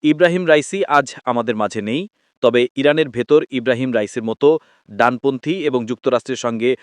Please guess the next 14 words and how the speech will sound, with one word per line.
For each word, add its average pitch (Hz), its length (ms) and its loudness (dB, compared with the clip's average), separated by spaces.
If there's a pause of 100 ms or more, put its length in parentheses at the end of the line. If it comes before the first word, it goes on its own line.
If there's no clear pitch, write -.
(140)
আপোস 135 320 0
করবে 123 300 0
না 131 220 -2
এমন 123 280 0
বহু 131 260 0
নেতৃত্ব 143 440 -4
রয়েছে। 85 400 -10 (500)
সেই 165 220 2
ধরনের 165 320 0
শক্তিশালী 139 480 -4
নেতৃত্বের 131 460 -4
উত্থান 117 300 -4
কিন্তু 101 280 -2
দরকার 131 380 2